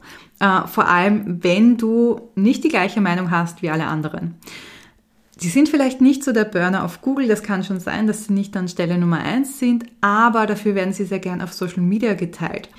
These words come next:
Und diese Art von Artikel hat einen super Nebeneffekt, nämlich, dass du Leser aussortieren kannst. Das klingt jetzt vielleicht hart, aber lass mich erklären, was ich meine.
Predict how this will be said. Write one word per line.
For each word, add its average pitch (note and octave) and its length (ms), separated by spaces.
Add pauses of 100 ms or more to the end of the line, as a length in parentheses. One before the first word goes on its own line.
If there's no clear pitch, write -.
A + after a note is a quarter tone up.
(340)
Und D4+ 340
diese A#3 220
Art G3 240
von A3 140
Artikel G#3+ 400
hat G#3 260
einen G3+ 420
super B3 1040
Nebeneffekt, F#3+ 1000 (400)
nämlich, A3 720
dass F3+ 240
du A#3+ 120
Leser A3+ 680
aussortieren E3 720
kannst. E3+ 480 (320)
Das F3+ 180
klingt D#4 260
jetzt A#3 180
vielleicht F#3+ 340
hart, F#3 340
aber F#3+ 200
lass F3+ 220
mich G3 140
erklären, E3+ 380
was E3+ 140
ich E3 120
meine. E3+ 360